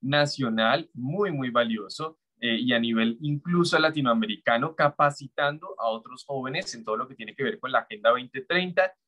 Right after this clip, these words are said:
y empoderando organizaciones juveniles alrededor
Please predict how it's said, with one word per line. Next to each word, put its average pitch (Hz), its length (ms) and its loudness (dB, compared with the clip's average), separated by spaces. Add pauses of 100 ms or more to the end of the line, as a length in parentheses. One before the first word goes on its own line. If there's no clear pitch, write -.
(160)
y 151 160 2
empoderando 147 920 4
organizaciones 135 840 -4
juveniles 160 600 4
alrededor 139 760 4